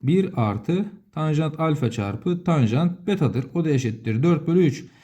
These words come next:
Peki arkadaşlar, biz tanjant alfa yerine ne yazacağız? Arc tanjant x'e alfa demiştim. Hemen şuraya açıyorum onu. Arc tanjant x eşittir alfaydı. Alfayı içeri, x'i dışarı alırsanız arkadaşlar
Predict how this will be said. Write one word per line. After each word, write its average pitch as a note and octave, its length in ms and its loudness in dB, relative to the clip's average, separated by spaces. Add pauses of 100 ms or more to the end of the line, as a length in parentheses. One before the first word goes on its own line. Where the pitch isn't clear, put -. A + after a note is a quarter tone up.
(340)
Peki F#3 160 -2
arkadaşlar, E3+ 580 0
biz E3+ 180 0
tanjant F3 500 2
alfa F#3 240 0
yerine D#3+ 240 2
ne F#3 60 2
yazacağız? B2 640 0
Arc E3 160 -4
tanjant E3+ 420 0
x'e F3 260 0
alfa E3 300 2
demiştim. A2+ 380 2
Hemen D3+ 240 2
şuraya D3 260 2
açıyorum C3 360 0
onu. D#3+ 260 2 (340)
Arc D3 320 -2
tanjant D3+ 580 2
x E3 200 -4
eşittir D3 500 -2
alfaydı. D3 580 0
Alfayı D#3 360 0
içeri, C#3+ 260 2
x'i C#3+ 160 0
dışarı C#3+ 260 0
alırsanız C#3+ 480 2
arkadaşlar G#2 580 -4